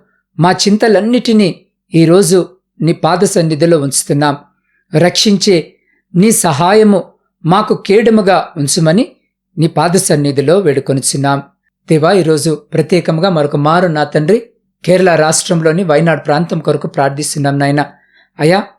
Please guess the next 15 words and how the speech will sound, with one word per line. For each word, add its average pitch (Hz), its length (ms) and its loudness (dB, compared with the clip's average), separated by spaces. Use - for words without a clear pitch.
అక్కడున్న 180 380 0
ప్రతి 165 420 -2
పరిస్థితిని 202 680 -2
మీ 196 100 0
ఆధీనంలో 151 520 -2
ఉంచుకొనండి. 143 600 -4
అయ్యా, 165 160 2
అక్కడ 156 220 -2
జరుగుతున్న 175 480 0
ప్రతి 156 280 -4
సహాయక 160 480 -2
చర్యకు 156 440 -2
మీరు 180 120 0
తోడుగా 202 440 2
ఉండి, 160 380 -2